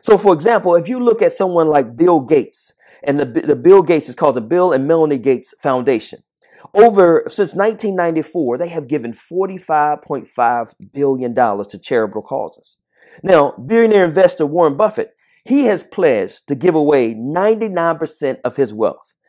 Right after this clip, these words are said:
this year. The Oracle of Oma-, Ohama, uh, Ohama, Omama, correction, of Omaha donated two point nine billion.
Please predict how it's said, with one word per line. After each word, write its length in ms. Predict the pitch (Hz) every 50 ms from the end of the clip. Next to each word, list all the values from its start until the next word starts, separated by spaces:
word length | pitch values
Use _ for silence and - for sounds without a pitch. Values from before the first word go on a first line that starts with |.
| _ _ _ _ _
this 280 | - 135 214 202 - -
year. 260 | 135 104 - - _ _ _ _ _ _ _ _ _
The 100 | - 156
Oracle 400 | 147 165 196 196 190 - 185 175
of 160 | - 143 127
Oma-, 220 | 127 127 143 160 -
Ohama, 600 | 135 139 120 131 175 175 170 139 - 120 110 - _ _ -
uh, 280 | 117 110 101 92 95 - _ -
Ohama, 540 | 120 120 147 170 180 156 127 104 101 104 - _ -
Omama, 460 | 98 104 123 135 123 95 - - - _ _
correction, 340 | - 104 - - 107 110 - _ _ _ _ _ _ _
of 260 | - 117 113 107 95 -
Omaha 540 | - 147 185 190 139 107 110 110 92 90 87 - - 107
donated 580 | 104 143 143 143 139 131 120 113 - - _ -
two 120 | - 214
point 280 | 196 - - 165 127 -
nine 340 | 135 151 185 120 117 127 135
billion. 380 | - 180 180 135 95 90 -